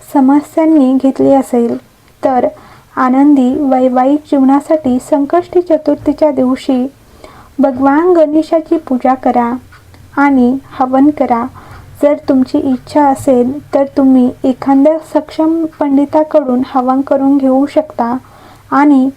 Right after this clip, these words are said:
जर तुम्ही पुरेसे सक्षम नसाल तर तुम्ही घरी शेणाच्या तुकड्यावर एकशे आठ आहुती देऊन एक छोटासा हवन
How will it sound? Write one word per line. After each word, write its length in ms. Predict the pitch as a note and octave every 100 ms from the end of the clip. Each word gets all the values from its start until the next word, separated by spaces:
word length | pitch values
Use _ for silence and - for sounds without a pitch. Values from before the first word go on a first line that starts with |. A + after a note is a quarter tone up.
| - - -
जर 180 | C#4 D#4 D#4
तुम्ही 240 | D#4+ D#4+ D#4+
पुरेसे 560 | - C#4 C#4 C#4 E4
सक्षम 520 | D#4 D4+ - D4 D4 C#4
नसाल 440 | C4 C#4 B3 B3+ - -
तर 100 | C#4 C4+
तुम्ही 320 | C4+ C4 B3 B3+ B3
घरी 220 | C4 C4+
शेणाच्या 560 | C4+ C#4+ C4 C4 B3+ C#4+
तुकड्यावर 680 | C#4+ - C4+ C4+ C#4 B3+ C4 - - - -
एकशे 280 | C#4+ C#4 -
आठ 160 | E4 E4 - -
आहुती 460 | C4+ C#4 C4+ D4+
देऊन 360 | C#4 C#4 B3+ B3+ -
एक 220 | C4+ C#4 -
छोटासा 520 | C#4 C#4 C4 - D#4
हवन 380 | - C4+ C4